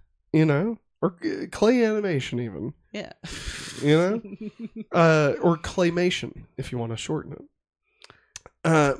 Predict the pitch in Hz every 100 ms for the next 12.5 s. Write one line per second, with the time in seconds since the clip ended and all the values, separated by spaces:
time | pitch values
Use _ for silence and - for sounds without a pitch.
0 | 185 247 214 - - - _ 254 254 -
1 | 196 240 302 285 240 190 147 - 175 -
2 | - - - - 123 - - - - -
3 | - - - 190 165 - - 52 50 _
4 | - 127 - - _ _ - 156 156 196
5 | 165 170 160 147 151 143 135 123 - -
6 | - 160 147 135 135 139 135 120 113 117
7 | 113 110 139 135 131 143 147 - 143 123
8 | - 120 123 _ _ _ _ _ - 120
9 | 127 90 _ _ _ _ _ - 143 151
10 | 151 139 131 147 147 160 160 165 147 139
11 | 147 - - 135 - 175 170 165 180 180
12 | 180 175 175 143 147